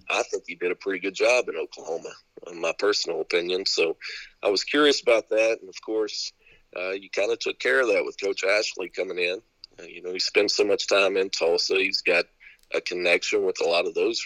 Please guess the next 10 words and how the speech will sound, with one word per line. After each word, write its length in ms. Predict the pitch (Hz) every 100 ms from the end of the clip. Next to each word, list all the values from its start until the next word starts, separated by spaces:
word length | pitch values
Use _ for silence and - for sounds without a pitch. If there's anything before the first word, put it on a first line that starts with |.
| - _
particular 580 | - - 107 107 95 87
recruits. 600 | 80 - 90 95 101 -
And 120 | 87 92
then, 180 | 95 - _ - - - - -
you 140 | 151
know, 180 | 123 123
pretty, 460 | - 156 139 127
uh, 240 | 123 117 110
a 40 | - - 113 -
pretty 320 | - 135 123